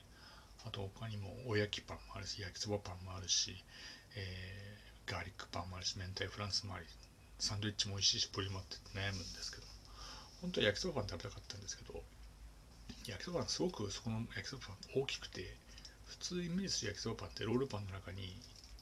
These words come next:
焼きそばが入ってるイメージだと思うんですけども、そこの、えー、パン屋さんの焼きそばパンっていうのが、パンの中に焼きそばが入ってるんですよ。パンの中に。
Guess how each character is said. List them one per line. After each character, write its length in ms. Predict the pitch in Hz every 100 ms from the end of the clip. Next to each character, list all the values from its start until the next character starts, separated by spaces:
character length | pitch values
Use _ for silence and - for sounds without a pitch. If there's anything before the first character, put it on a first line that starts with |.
| -
焼 140 | 123 -
き 20 |
そ 100 | 104
ば 80 | 104
が 100 | 98
入 120 | 101
っ 40 |
て 140 | - -
る 140 | - - - - 110
イ 20 |
メ 80 | 92
ー 20 |
ジ 60 | 82
だ 40 |
と 60 | -
思 100 | 92
う 20 |
ん 40 |
で 60 | 82
す 80 | -
け 80 |
ど 60 | 104
も、 180 | 101 98 - - - - -
そ 140 | - -
こ 140 | 185
の、 100 | 190 190 156 135 - - - - - -
え 40 | - - - -
ー、 60 |
パ 80 | 120
ン 60 | 107
屋 100 | 92
さ 140 | 107
ん 140 | 110
の 220 | 143 143 107 - -
焼 120 | 101
き 20 | -
そ 80 |
ば 60 | 107
パ 100 | 101
ン 20 |
っ 20 | 95
て 160 | -
い 40 | 104
う 40 |
の 80 | 95
が、 100 | 101 101 - - - - - -
パ 160 | - 233
ン 180 | 226 117
の 140 | 107 104 - - - -
中 220 | 185 180
に 140 | 170 110
焼 120 | 92
き 20 |
そ 80 | 101
ば 80 | 92
が 40 |
入 60 | 90
っ 20 |
て 100 | 73
る 80 | -
ん 20 |
で 60 | -
す 40 |
よ。 80 | - - - - - - -
パ 120 | - 107
ン 60 |
の 80 | 87
中 180 | 90
に。 60 | -